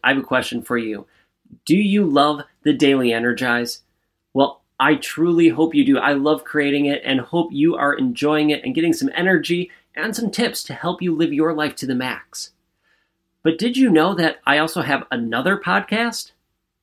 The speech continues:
Yeah, that's right. I have another one called The Jones and Four Show. And The Jones and Four Show is basically taking the Daily Energize and extending it.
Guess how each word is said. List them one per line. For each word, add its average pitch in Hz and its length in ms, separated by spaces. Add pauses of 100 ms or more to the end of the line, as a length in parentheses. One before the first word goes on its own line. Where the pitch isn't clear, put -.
Yeah, 214 160
that's 185 200
right. 180 240
I 139 80
have 190 120
another 214 340
one 120 180
called 160 280
The 131 200
Jones 196 420
and 208 260
Four 165 580
Show. - 520 (540)
And 139 200
The 123 280
Jones 196 300
and 165 120
Four 202 180
Show 208 280 (240)
is - 100
basically 233 420
taking 202 400
the 127 120
Daily 156 340
Energize 180 560 (320)
and 151 340 (140)
extending 170 500
it. 98 160